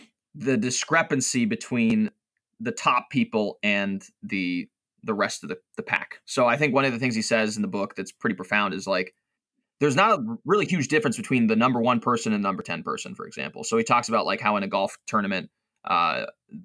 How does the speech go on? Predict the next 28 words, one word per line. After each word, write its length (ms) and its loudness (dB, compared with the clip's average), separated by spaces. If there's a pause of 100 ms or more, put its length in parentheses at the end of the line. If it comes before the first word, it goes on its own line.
(100)
the 140 -2
number 340 4
one 220 4
golfer 640 2
and 160 0
the 60 0
number 180 0
ten 220 0
golfer 380 0
are 40 2
only 200 0
separated 520 -2
by 200 0
one 200 -2
point 240 -6
seven 240 -4
strokes, 540 -6 (840)
which 220 4
over 240 6
four 260 4
rounds 500 4
is, 140 -4
like, 360 -2 (800)
not 160 2
even 140 -2
a 60 -8
percent 560 -8 (560)
difference. 440 -8